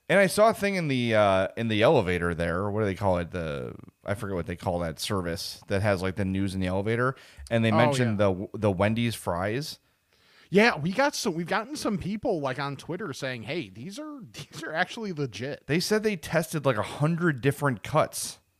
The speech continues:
Speaker 1: and a hundred
Speaker 2: Oh, wow.
Speaker 1: different kind before they decided on these. So
Speaker 2: So this one made the cut?
Speaker 1: Yes, and it said that, um,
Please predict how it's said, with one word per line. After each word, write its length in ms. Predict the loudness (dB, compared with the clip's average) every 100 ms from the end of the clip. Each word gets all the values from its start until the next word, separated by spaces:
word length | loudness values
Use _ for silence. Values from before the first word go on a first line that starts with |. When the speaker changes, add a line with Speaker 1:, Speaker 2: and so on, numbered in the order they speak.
| _ _
Speaker 1:
and 140 | 2
a 60 | 4
hundred 340 | 4 2 4
Speaker 2:
Oh, 20 | 4
wow. 20 |
Speaker 1:
different 240 | 2 2 0
kind 320 | 2 2 2
before 320 | -2 0 2
they 220 | 4 2
decided 500 | 0 -2 2 4 4
on 160 | 4 2
these. 300 | 0 -4 -8
So 400 | -2 4 4 4
Speaker 2:
So 60 | 2
this 200 | -4 0
one 220 | 2 2
made 200 | 0 -2
the 80 | -2
cut? 280 | -2 -2 -6 -20 _ _ _
Speaker 1:
Yes, 480 | 4 6 6 2 -10 -8 0
and 140 | 2
it 100 | 2
said 520 | 4 8 8 6 2 6
that, 280 | 8 6 6
um, 680 | 6 8 8 6 4 -2